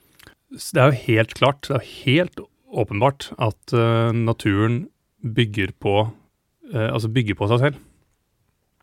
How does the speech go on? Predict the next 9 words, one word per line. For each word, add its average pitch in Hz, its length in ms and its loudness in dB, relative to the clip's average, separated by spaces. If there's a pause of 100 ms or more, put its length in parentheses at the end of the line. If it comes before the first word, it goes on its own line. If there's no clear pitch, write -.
(220)
At 113 140 -4
det 110 80 2
er 101 160 0
en - 60 -6
utvikling 123 720 0
i, 120 460 0 (260)
eh, 110 380 0
i 113 600 0
livsformene, 123 800 0